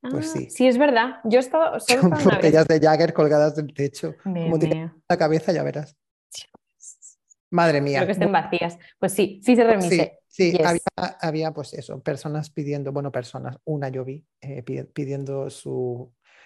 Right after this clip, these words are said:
Speaker 1: golden shower.
Speaker 2: Oh. Pero luego suelen ser gente simpática, ¿no?
Speaker 1: Hombre, sí,
Speaker 2: O sea,
Speaker 1: a ver, yo
Speaker 2: como
Speaker 1: no, yo no hablé con, estaba,
Speaker 2: agradable.
Speaker 1: eh, estaba demasiado con, eh, no hablé con él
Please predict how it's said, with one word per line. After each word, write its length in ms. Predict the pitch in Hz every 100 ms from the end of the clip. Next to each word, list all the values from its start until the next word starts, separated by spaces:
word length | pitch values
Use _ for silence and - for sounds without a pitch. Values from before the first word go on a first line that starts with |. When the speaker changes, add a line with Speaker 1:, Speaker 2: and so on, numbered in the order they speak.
| _ _ _ -
Speaker 1:
golden 340 | 156 147 139 135
shower. 520 | - 143 143 - _ _ _ _
Speaker 2:
Oh. 540 | 330 311 277 285 277 _ _ _ _
Pero 160 | 247 247
luego 180 | 269 339
suelen 240 | 415 440
ser 160 | 381 294
gente 420 | 311 285 240 -
simpática, 580 | - 190 165 165 165 165
¿no? 300 | 165 233 269 - - _ _ -
Speaker 1:
Hombre, 240 | 143 143 131
sí, 160 | -
Speaker 2:
O 40 | 143
sea, 80 |
Speaker 1:
a 60 | 202
ver, 80 | 208
yo 40 | 156
Speaker 2:
como 160 | 143
Speaker 1:
no, 60 | -
yo 100 | 156
no 100 | 156
hablé 160 | 151 151
con, 320 | 160 151 147 - -
estaba, 340 | 170 185 185
Speaker 2:
agradable. 320 | 185 180 180 175
Speaker 1:
eh, 180 | 160 -
estaba 280 | 170 160 165
demasiado 360 | 165 160 156
con, 220 | 143 165 143 -
eh, 80 |
no 120 | 156 151
hablé 220 | 143 127
con 200 | 131 120
él 260 | 123 135